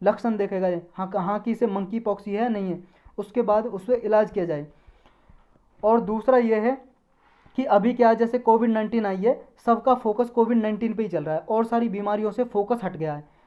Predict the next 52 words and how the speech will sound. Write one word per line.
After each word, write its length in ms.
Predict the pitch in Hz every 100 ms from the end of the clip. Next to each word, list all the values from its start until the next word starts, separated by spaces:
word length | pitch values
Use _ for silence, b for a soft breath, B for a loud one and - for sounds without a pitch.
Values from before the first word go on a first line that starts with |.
| b 147
ध्यान 280 | 180 220
देना 200 | 220 226
हट 120 | 208 156
गया 140 | 165
है। 80 | 156
तो 140 | 196 190 - _
जो 120 | 214 247
और 300 | 208 208 233
सारी 340 | 233 233 233 b b -
डिसीज 380 | 185 190 240 220
हैं, 180 | 226 180
बीमारियां, 460 | 208 214 208 226
उनके 220 | 214 208 226
रिपोर्ट 340 | 208 220 208
होनी 180 | 208 247
कम 180 | 240 220
हो 140 | 196
गई 120 | 156 156
हैं। 160 | 151 b b b -
तो 320 | 240 240 - 190
ऐसा 260 | 220 247
ना 80 | 233
हो 160 | 196 208
कि 140 | 240 233
सिर्फ 180 | 247 - b b -
कोविड 240 | 214 240
नाइनटीन 380 | 220 214 214 226
पे 120 | 226 226
ध्यान 280 | 180 202 202
दे 100 | 214
के 100 | 214
सारी 260 | 214 208
बीमारी 320 | 196 196 190
को 120 | 208 208
छोड़ें, 320 | 180 170 160 b b _
तो 220 | 247 - _ _
इस 200 | 254 247 190 -
बीमारी 340 | 214 220 220
पे 160 | 220 214
भी 120 | 226
या 60 | 240
और 220 | 214 220
सारी 240 | 220 220 220
बीमारी 360 | 202 202 202
पे 140 | 196 196
भी, 100 | 226
डिसीज 360 | 180 190 175
पे 80 | 190
भी 120 | 247
फोकस 400 | 240 185 208 220
किया 160 | - 175
जाए, 220 | 175 262